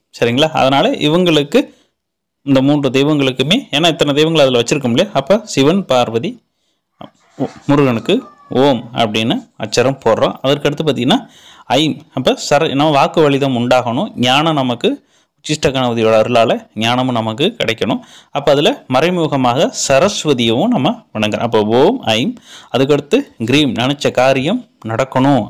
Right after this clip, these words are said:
அப்படிங்கிறதுக்காக, காரிய சித்தி உண்டாகணும் அப்படிங்கிறதுக்காக கிரீம்ங்கிற பீஜம். அதற்கடுத்து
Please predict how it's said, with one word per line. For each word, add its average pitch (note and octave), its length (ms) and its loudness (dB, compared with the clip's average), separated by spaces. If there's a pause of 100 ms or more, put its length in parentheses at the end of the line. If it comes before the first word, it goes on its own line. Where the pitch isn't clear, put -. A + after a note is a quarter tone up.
அப்படிங்கிறதுக்காக, A#2 920 0
காரிய D3+ 400 0
சித்தி B2 300 -6
உண்டாகணும் A2 520 -2
அப்படிங்கிறதுக்காக G#2+ 720 0 (640)
கிரீம்ங்கிற A#2+ 460 2
பீஜம். G#2+ 360 0
அதற்கடுத்து A#2 520 0